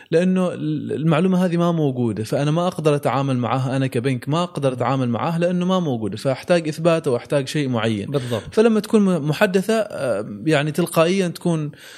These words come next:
Speaker 1: سهولة تقديم الخدمة
Speaker 2: آه،
Speaker 1: لل-،
Speaker 2: بالضبط.
Speaker 1: للعميل.
Speaker 2: كلامك صحيح مهندس، فهذا هي من، واحدة من أهم الأشياء في عملية تسهيل المعاملات، بحيث إنه العميل لما يجي يقدم على معاملة أخرى، أنت خلاص البيانات محدثة ما يحتاج. أما إذا تتذكر في الأيام ال-، خلينا نقول السنوات ال-،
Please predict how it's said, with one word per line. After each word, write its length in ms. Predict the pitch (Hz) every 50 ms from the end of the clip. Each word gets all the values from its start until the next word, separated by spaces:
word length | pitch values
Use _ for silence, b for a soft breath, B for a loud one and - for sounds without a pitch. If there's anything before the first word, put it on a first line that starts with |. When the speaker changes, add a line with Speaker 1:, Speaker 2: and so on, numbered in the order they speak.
| B B
Speaker 1:
سهولة 360 | - - 175 165 180 175 175
تقديم 440 | 175 - - - - 147 156 151 143
الخدمة 340 | 131 - - 147 127 127 123
Speaker 2:
آه، 40 | 110
Speaker 1:
لل-، 220 | 110 107 104 101
Speaker 2:
بالضبط. 280 | 107 98 98 98 135 123
Speaker 1:
للعميل. 220 | 104 95 98 101
Speaker 2:
كلامك 420 | 131 131 135 135 143 147 143 -
صحيح 380 | - - 123 - 147 147 135 -
مهندس، 460 | 135 123 120 127 135 143 180 180 -
فهذا 500 | - - 127 123 143 151 147 143 143 131 143
هي 220 | 151 151 139 131
من، 240 | 127 120 117 - - - - - - -
واحدة 320 | 139 143 139 - 151 160
من 180 | 156 151 135 123
أهم 300 | 120 107 113 147 151 143
الأشياء 520 | 131 117 113 113 - - 127 131 147 160
في 140 | 156 - 139
عملية 440 | 120 120 127 127 127 135 139 135 -
تسهيل 520 | - 123 - - - - 143 135 135 127
المعاملات، 720 | 123 120 113 110 104 117 117 113 110 107 107 101 104 - - B B B B B B B B B B B B B -
بحيث 280 | 123 - 131 131 -
إنه 120 | 156 156 156
العميل 360 | 139 113 123 143 165 165 160
لما 160 | 147 139 139
يجي 160 | 135 139 165
يقدم 320 | 175 175 - 165 165 165 151
على 140 | 147 151 151
معاملة 400 | 151 135 131 156 165 160 147 160
أخرى، 200 | - - 175 156
أنت 180 | 151 135 -
خلاص 280 | - - 147 156 147 -
البيانات 400 | 127 127 127 131 156 151 151 135
محدثة 360 | 123 - 156 151 151 - 131
ما 140 | 123 139 147
يحتاج. 360 | 139 127 - - - 104 95 - -
أما 180 | 135 139 139 131
إذا 160 | 120 123 123
تتذكر 480 | 113 - 127 113 120 160 160 - 180 -
في 100 | - -
الأيام 520 | 135 131 127 123 131 143 151 160 156 151 139
ال-، 680 | 131 127 123 117 117 113 107 104 104 98 95 92 -
خلينا 300 | - - 139 143 139 139
نقول 160 | 131 - 135
السنوات 500 | 123 - - 120 120 131 156 160 151 -
ال-، 220 | 135 123 117 110